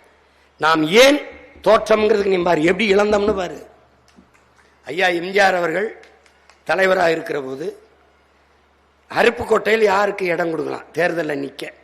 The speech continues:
நடந்தது. நாடார்களை எல்லாம் அழைத்து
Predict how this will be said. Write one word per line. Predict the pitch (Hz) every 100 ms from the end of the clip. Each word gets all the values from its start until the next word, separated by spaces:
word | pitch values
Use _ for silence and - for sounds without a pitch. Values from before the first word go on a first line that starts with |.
| _
நடந்தது. | 117 151 202 185 - - - _ _ _ _ _ - - - _ _ _ _ _ _ _ _ _ _ _ -
நாடார்களை | 165 180 220 233 226 202 185
எல்லாம் | 190 208 160
அழைத்து | 120 -